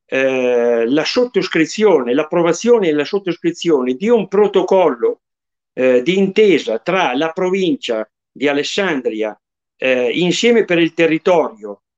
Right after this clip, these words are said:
e, eh, i trentatré comuni che compongono, eh, le, eh, diciamo, l'insieme delle nostre valli, proprio per dare seguito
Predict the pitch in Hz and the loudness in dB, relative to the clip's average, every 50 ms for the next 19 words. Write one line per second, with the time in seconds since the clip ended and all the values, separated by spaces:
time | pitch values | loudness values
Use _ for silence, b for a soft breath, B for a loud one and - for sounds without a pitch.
0 | _ _ _ _ _ _ - 190 220 226 - - - _ _ _ _ 135 143 143 | _ _ _ _ _ _ 0 2 4 4 2 0 -6 _ _ _ _ -6 -4 -4
1 | 139 139 135 131 127 127 123 127 123 - 165 170 170 - 180 185 185 180 175 - | -2 -2 -2 -2 -2 -2 -2 -4 -4 -4 -6 -6 -4 -4 -2 -2 -2 -4 -2 -2
2 | 175 165 160 160 160 151 151 - 175 185 214 202 208 190 170 175 190 196 175 151 | -2 -2 0 -2 -2 -4 -4 -4 -4 -4 -4 -2 -2 -2 0 0 2 2 2 0
3 | 135 127 - - 139 135 - 156 147 139 - - 180 170 156 139 120 117 110 107 | 0 -2 -4 -8 -8 -2 -2 -2 -2 0 -2 0 2 2 2 0 0 -4 -4 -4
4 | 107 101 - _ _ _ _ _ _ - - 120 123 123 120 120 120 120 117 113 | -8 -10 -10 _ _ _ _ _ _ -4 -2 0 0 2 2 2 2 0 0 0
5 | 113 113 117 127 127 127 135 139 135 127 123 123 123 120 123 123 120 117 113 - | 0 -2 0 0 0 2 0 0 0 -2 -4 -4 -4 -4 -6 -4 -6 -6 -8 -12
6 | _ _ - 123 - - 165 160 147 139 139 143 - - 165 143 127 - 135 131 | _ _ -10 -6 -4 -4 -2 0 0 0 0 0 0 -2 -2 -2 -2 -2 0 0
7 | 131 135 147 143 - - 143 123 110 117 110 107 104 110 127 156 214 247 - _ | 2 0 0 -2 -2 -2 -2 -2 -2 -2 -4 -4 -6 -6 -4 -4 -4 -4 -6 _
8 | _ _ _ _ _ _ _ _ _ _ 214 233 254 269 269 254 247 208 208 196 | _ _ _ _ _ _ _ _ _ _ 0 0 0 0 0 0 0 -2 0 0
9 | 190 190 170 165 156 202 202 185 165 143 131 120 113 - _ _ _ _ _ _ | 0 0 0 -2 -2 -2 -2 -2 -2 -2 -2 -4 -4 -6 _ _ _ _ _ _
10 | - - - - - 220 233 226 226 220 220 208 - 233 220 214 220 214 _ | -10 -8 -4 0 0 2 0 0 -2 -8 -10 -2 0 2 2 2 -2 -6 _